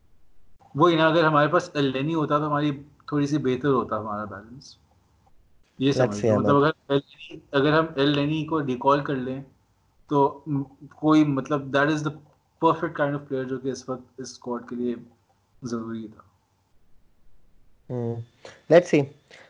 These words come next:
Speaker 2: let's see کہ مطلب یعنی کہ جنوری کیا ہمیں، مطلب جنوری ہمارے لیے کیا لے کر آتی ہے۔ لیکن I think so personally کہ جو پہلا ٹاسک ہوگا Arteta کے لیے وہ یہی ہوگا کہ، آ، وہ اس ٹیم کو زیادہ سمجھے، اس ٹیم کے ساتھ زیادہ نو ہاؤ کرے اور پھر مطلب یعنی کہ جنوری کی طرف سوچے۔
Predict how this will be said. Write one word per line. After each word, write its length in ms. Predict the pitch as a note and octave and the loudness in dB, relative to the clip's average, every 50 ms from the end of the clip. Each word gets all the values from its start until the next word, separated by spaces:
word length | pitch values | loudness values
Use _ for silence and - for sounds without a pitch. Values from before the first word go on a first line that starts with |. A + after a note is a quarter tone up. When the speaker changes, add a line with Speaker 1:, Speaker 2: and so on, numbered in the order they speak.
| _ - | _ 0
Speaker 2:
let's 120 | B2+ D3+ D#3 | 0 0 2
see 160 | - D#3+ D3+ | 2 0 2
کہ 100 | D#3+ D3 | 4 4
مطلب 180 | C3+ B2 C3 B2+ | 6 6 6 4
یعنی 120 | B2 B2 | 4 4
کہ 100 | B2+ C3 | 2 2
جنوری 640 | A#2 A#2 A2+ A2 A2 A#2 A#2 A2+ A2+ A2 G#2+ G#2+ G#2 G#2 | 4 2 2 2 4 2 2 4 2 2 0 0 -2 -6
کیا 500 | - - A2+ G#2+ G#2 G#2 G#2 G2 G2 G2 G2 G2+ | -2 2 4 4 6 4 4 2 2 0 -2 -4
ہمیں، 400 | G2+ F#2+ F#2+ F#2+ F#2 F#2+ F#2 F2+ | -4 -4 -2 -2 -2 -2 -2 -4
مطلب 260 | F#2 G2 F#2+ - G#2 G#2 - | -4 -6 -8 -8 -10 -12 -4
جنوری 320 | - G#2+ G2+ G2+ G#2+ G#2 | -4 -2 -2 0 0 0
ہمارے 200 | G#2 G2 F#2+ F#2 | 0 0 0 0
لیے 100 | F#2 G2 | 0 0
کیا 160 | G2 - G2+ | 0 0 0
لے 120 | G2 G2 F#2 | 0 0 0
کر 100 | G2+ G#2+ | 2 2
آتی 200 | F#2+ F#2+ - A#2 | 2 2 0 -2
ہے۔ 0 | |
لیکن 140 | A2+ A2+ G#2+ | -2 0 2
I 60 | G#2+ | 2
think 160 | G#2+ A2 A2+ | 2 2 0
so 120 | A#2 C#3 | 0 2
personally 320 | C3 A#2 A2 - - B2 A2+ | 2 2 0 0 -2 -2 0
کہ 280 | A#2+ A2+ A2 G#2+ G2 F#2 | 2 4 4 4 2 0
جو 220 | G#2+ G#2 G#2+ G#2 | -2 0 0 -2
پہلا 440 | G2 - - F#2+ F#2+ A2 A2+ A2+ G#2+ | 0 2 2 2 4 6 6 6 4
ٹاسک 320 | G#2 A2 G2 - - - | 4 4 2 2 2 0
ہوگا 160 | - G2+ G2 G2 | -2 -2 -2 -2
Arteta 240 | F#2+ F#2 F2+ F2+ | -2 -2 -2 -4
کے 140 | E2+ G2 G2+ | -2 -4 -4
لیے 100 | G2+ G#2 | -2 -2
وہ 80 | G2+ G2 | -2 0
یہی 160 | G2 G#2 G#2 | 0 2 2
ہوگا 200 | G2+ G2 G2+ G#2+ | 2 2 2 0
کہ، 240 | G#2 G#2+ F#2+ F#2 F#2 - - _ - - - - - - _ _ | 2 0 0 0 -2 -6 -10 _ -20 -20 -20 -20 -20 -20 _ _
آ، 60 | - G2 G2 G2 G2 G2 F#2+ F#2+ F#2 - - - | -4 0 0 2 2 2 2 0 0 -2 -6 -4
وہ 140 | F2+ G2+ | 0 0
اس 180 | G2+ G2 - - | 0 0 -2 -8
ٹیم 360 | - _ - A#2+ A2+ A#2 A#2+ | -10 _ 2 4 4 4 4
کو 140 | A#2+ A#2+ A2+ | 2 2 2
زیادہ 260 | G#2 G2+ G2 G2 G2+ G2+ | 4 4 4 4 2 2
سمجھے، 400 | G#2 A2 G2+ G2+ G2+ A2 A2+ A2+ A2+ - - - - | 0 0 0 2 4 2 2 2 -2 -10 -20 -18 -14
اس 220 | - F#2 - - | -12 -12 -12 -8
ٹیم 260 | - - A2+ A2 A2+ | -4 0 0 2 2
کے 80 | A2 A2+ | 0 0
ساتھ 200 | A2 - G#2 G#2 | 2 2 2 4
زیادہ 240 | G2 F#2+ F#2 G2 G2+ | 4 2 2 2 0
نو 160 | G2+ G2 G2 | 0 0 0
ہاؤ 120 | G2+ G2+ | 0 -2
کرے 300 | G2 - G2+ G2 G2+ A2+ A2+ A2+ - _ _ - - - _ _ | -2 -2 -2 0 0 -2 -2 -6 -14 _ _ -20 -20 -20 _ _
اور 140 | - G#2+ G#2 G#2 - | 2 2 2 2 -2
پھر 260 | - - - B2+ A#2 | -2 2 2 4 4
مطلب 240 | A2+ A2 G#2 - G2 | 4 2 0 0 0
یعنی 160 | G2 G2 G2 | 0 -2 -2
کہ 440 | F#2+ - G2+ G2+ G2 F#2+ F#2 F#2 F#2 | -2 0 2 2 2 4 4 2 2
جنوری 380 | F#2 F#2+ G2+ F#2+ F#2+ G2 G2+ G2+ | 2 0 0 0 2 2 0 0
کی 100 | G#2 G2 | 0 -2
طرف 240 | - F2+ F#2 F2+ - | -2 -2 -2 -4 -2
سوچے۔ 360 | - F2+ F2 - - F2+ | -2 -2 -2 0 -2 -2